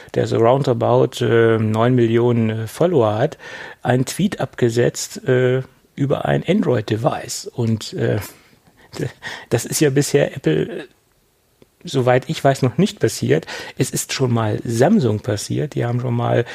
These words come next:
ihr Galaxy, äh, äh, Smartphone beworben und haben das halt vom iPhone getan oder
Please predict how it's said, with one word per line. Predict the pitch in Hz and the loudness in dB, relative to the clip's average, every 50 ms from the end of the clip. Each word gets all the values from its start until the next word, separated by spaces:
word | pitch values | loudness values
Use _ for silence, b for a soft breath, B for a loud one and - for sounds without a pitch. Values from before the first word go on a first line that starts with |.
| B B B B B B B | B B B B B B B
ihr | - 113 110 | 0 0 0
Galaxy, | 113 113 120 135 151 147 - - - 143 139 139 135 139 | 2 0 0 0 0 -4 -6 -4 -4 -2 0 0 0 2
äh, | 135 123 120 120 123 123 _ _ _ _ - - - | 2 2 2 0 -2 -6 _ _ _ _ -20 -20 -18
äh, | - - - - 123 117 113 107 - - - - 120 | -18 -12 -6 -4 -2 -2 -2 -4 -8 -10 -8 -8 -6
Smartphone | - - - 123 143 147 - - 147 147 143 | -4 0 0 0 0 0 0 0 2 4 4
beworben | 139 127 120 120 120 139 135 147 | 2 2 2 2 0 2 2 2
und | 131 120 | 2 2
haben | 123 127 131 | 2 0 0
das | 123 117 - - | -2 -2 -2 -2
halt | 120 120 120 | -2 -2 -2
vom | - - 113 110 110 | -2 -2 0 0 0
iPhone | 113 139 180 - - 123 120 113 | 0 0 -2 -2 -2 -4 -4 -4
getan | 110 104 - 117 113 117 127 131 | -4 -4 -4 -2 -2 0 0 -2
oder | 123 117 117 127 | -2 -2 -4 -6